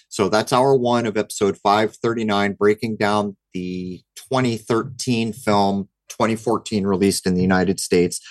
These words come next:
called Frequencies. In hour two, we unveil all the hidden plots which matter. And it's a pretty astonishing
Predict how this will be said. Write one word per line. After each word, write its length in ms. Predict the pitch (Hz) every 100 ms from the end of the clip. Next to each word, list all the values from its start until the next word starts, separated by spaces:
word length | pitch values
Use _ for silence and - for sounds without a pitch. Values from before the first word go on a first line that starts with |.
| - -
called 260 | 127 120 107
Frequencies. 840 | - 120 - 101 - 87 78 - - - -
In 100 | 95
hour 300 | 104 120 143
two, 640 | 143 - 127 123 117 117 123 95
we 180 | 101
unveil 800 | 104 104 95 104 101 101 98 101 _ _
all 280 | 101 98 98
the 260 | 98 95 92
hidden 360 | - 110 98
plots 580 | 98 - 85 - - -
which 240 | - 85 -
matter. 440 | 92 87 80 76 - - - _
And 400 | 90 92 92 92 -
it's 320 | 101 - - -
a 60 | 104
pretty 360 | - 143 131
astonishing 1000 | 120 - - 113 113 110 - 107 107 113